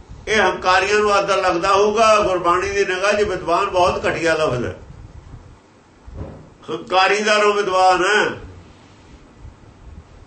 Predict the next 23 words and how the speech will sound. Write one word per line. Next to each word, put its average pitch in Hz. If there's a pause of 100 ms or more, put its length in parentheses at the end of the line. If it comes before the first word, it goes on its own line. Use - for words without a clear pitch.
(1040)
ਜਿਹੜਾ 226
ਅੰਡਾ 233
ਗਲ 160
ਜਾਂਦਾ 208
ਹੈ, 104 (1200)
ਉਹ 170
ਜੋ 185
ਕਦੇ 170
ਕੋਈ 151
ਨਿਕਲਿਆ? 113 (2000)
ਬਾਬੇ, 165
ਇਹ 196
ਦਿਮਾਗ, 156
ਇਹ 160
ਗਲਿਆ 160
ਹੋਇਆ 202
ਜਿਹਦਾ 214
ਦਿਮਾਗ 190
ਹੁੰਦਾ 190
ਨਾ, 220
ਉਹ 214
ਵਿਦਵਾਨ 170
ਹੈ, -